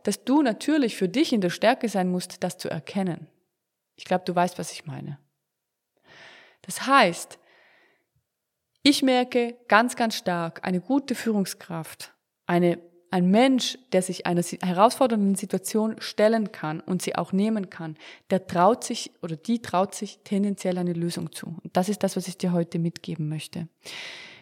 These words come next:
Was auch immer du grad siehst, was auf euch zukommt, was auch immer du grad siehst, was euch beschäftigt, wo du Herausforderungen siehst,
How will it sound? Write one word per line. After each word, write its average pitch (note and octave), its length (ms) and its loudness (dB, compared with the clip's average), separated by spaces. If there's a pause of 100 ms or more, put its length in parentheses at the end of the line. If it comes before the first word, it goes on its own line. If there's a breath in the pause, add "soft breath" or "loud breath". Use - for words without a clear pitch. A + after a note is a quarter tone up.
Was G3+ 160 6
auch A3 140 10
immer C#4 340 6
du C4+ 140 0
grad G#3+ 260 0
siehst, - 480 -2
was F#3+ 100 2
auf F#3+ 140 -4
euch F3 180 0
zukommt, D4 580 0
was F#3+ 160 -4
auch F3 200 -4
immer C4 240 6
du A3+ 140 -2
grad F#3+ 260 -2
siehst, A#3+ 300 -2
was F#3+ 140 -6
euch F3+ 200 -2
beschäftigt, A#3+ 680 0
wo G#3 220 4
du A#3 140 -2
Herausforderungen F#3 800 -2
siehst, - 540 -8